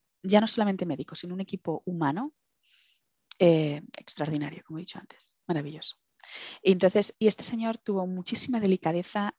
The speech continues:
y eh, fue muy sincero y muy directo.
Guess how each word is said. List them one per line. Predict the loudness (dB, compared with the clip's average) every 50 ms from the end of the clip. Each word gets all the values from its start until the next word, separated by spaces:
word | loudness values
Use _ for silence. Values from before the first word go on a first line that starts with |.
| _ _ -6
y | -4 -2 -2 -2 -4 -8 _ _ _ _ _ _ _ _ -6
eh, | -4 -2 -2 0 -2 -4 -6
fue | -6 -6 -4 -4
muy | -4 -4 -4 -2 0
sincero | 0 0 -2 -4 -4 -2 -2 -2 -2 -4 -10 _ _ _ _ _ _ _ _ _ _ _ _ _ _ _ _ _ _ _ _ _ -12 -12 -12 -10 -12 -14 -14 -16 -16 -18 _ _ _ _ 2
y | 4 6 8 8 8 6 6 4 4 4
muy | 4 4 4
directo. | 4 4 4 2 0 _ -8 -10 -10 -10